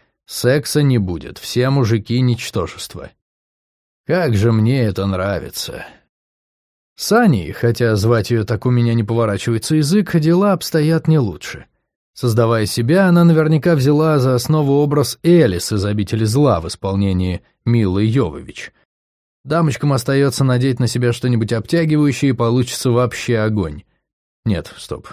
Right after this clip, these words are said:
такого им точно делать не стоит. После такого до изнасилования может дойти. Лучше на здоровяков погляжу.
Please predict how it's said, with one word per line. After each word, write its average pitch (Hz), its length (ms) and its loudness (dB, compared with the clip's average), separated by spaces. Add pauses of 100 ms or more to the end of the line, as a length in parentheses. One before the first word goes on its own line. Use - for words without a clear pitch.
(140)
такого 98 380 -6
им 98 120 -2
точно 85 300 -8
делать 85 340 -6
не 92 60 -2
стоит. - 480 -10 (420)
После 117 280 -2
такого 139 380 2
до 131 140 4
изнасилования 127 720 2
может 104 260 0
дойти. 87 440 -8 (120)
Лучше 120 400 -4
на 120 140 2
здоровяков 113 640 0
погляжу. 87 540 -12